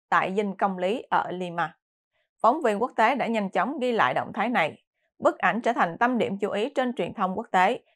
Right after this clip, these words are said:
và lọt vào danh sách những hình ảnh ấn tượng nhất trong ngày. Vẫn theo tác giả, điều đáng nói là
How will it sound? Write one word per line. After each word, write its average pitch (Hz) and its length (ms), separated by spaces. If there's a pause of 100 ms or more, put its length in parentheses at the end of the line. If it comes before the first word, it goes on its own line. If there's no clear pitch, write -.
(120)
và 202 160
lọt 190 260
vào 180 140
danh 220 160
sách 269 260
những 202 140
hình 269 180
ảnh 175 280
ấn 240 280
tượng 185 220
nhất 254 140 (120)
trong 220 220
ngày. 175 220 (520)
Vẫn 180 280
theo 202 200
tác 233 180
giả, 170 300 (420)
điều 202 220
đáng 214 200
nói 254 160
là 170 340